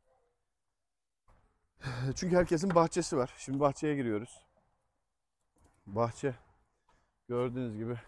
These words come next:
gayet büyük. Ortada bir oturma alanı var.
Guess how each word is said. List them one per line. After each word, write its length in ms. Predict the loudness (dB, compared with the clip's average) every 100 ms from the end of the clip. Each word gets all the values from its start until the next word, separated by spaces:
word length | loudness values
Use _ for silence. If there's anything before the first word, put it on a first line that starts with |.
| -10
gayet 400 | -4 -2 -2 -4
büyük. 480 | -4 -4 -6 -20 -20 _ _ _ _ _ _
Ortada 400 | -8 -4 -2 -2
bir 40 | -2
oturma 400 | -4 -6 -4 -4
alanı 280 | -4 -4
var. 120 | -8